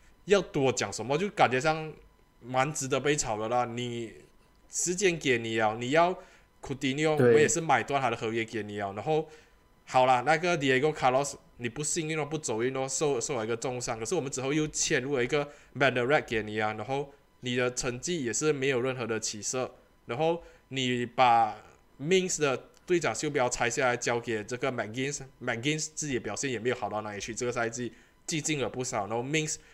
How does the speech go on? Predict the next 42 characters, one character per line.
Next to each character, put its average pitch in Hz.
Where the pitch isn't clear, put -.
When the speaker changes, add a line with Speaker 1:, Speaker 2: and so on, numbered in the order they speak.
Speaker 1:
信 170
心 135
受 135
到 135
打 117
击 120
情 110
况 113
底 117
下 120
的 113
话， 143
Speaker 2:
对。 -
Speaker 1:
你 139
还 160
是 208
继 202
续 202
让 185
他 160
首 135
发 123
在 139
场 110
上， 127
你 147
不 233
让 226
他 180
当 156
队 185
长， 160
就 160
是 165
摆 117
明 123
了 143
你 117
不 151
信 143
任 139
他， 117